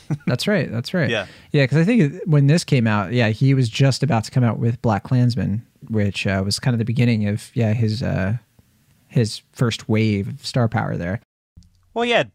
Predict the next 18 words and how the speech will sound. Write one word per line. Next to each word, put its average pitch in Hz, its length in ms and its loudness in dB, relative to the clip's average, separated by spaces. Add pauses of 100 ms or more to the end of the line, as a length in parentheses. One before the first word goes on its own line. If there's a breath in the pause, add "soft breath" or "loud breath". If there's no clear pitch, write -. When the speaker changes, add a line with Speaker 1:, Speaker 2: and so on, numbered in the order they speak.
Speaker 1:
Ballers 104 540 -2
before 95 320 -10
that, 92 180 -8
but 95 100 -8
yeah. 92 220 -6 (800)
Speaker 2:
Yeah, 120 180 2
I 113 80 -2
think, 175 220 0
I 135 80 0
think 151 220 0
the 123 120 2
Black 113 280 -2
Klansman, 110 520 2
like, 101 140 0
in 101 140 0
the 98 40 -2
film 113 300 0
scene - 480 -6